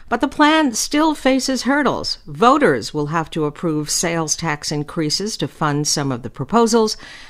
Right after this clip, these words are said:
and sandag members are asking that a fundamental piece of the transportation plan, a per-mile fee for drivers, be removed. Joining me is K P B S Metro reporter Andrew Bowen.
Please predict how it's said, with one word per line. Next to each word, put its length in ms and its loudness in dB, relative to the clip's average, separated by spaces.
and 180 -2
sandag 640 -2
members 760 0
are 220 -2
asking 480 -2
that 160 -2
a 60 -2
fundamental 800 2
piece 400 -6
of 100 -2
the 80 -4
transportation 840 -4
plan, 420 -4
a 140 -4
per-mile 840 -2
fee 380 -2
for 260 -4
drivers, 800 -2
be 160 2
removed. 680 0
Joining 260 4
me 120 0
is 100 -2
K 200 -4
P 160 0
B 160 0
S 180 -2
Metro 320 -2
reporter 500 -2
Andrew 380 -2
Bowen. 420 -4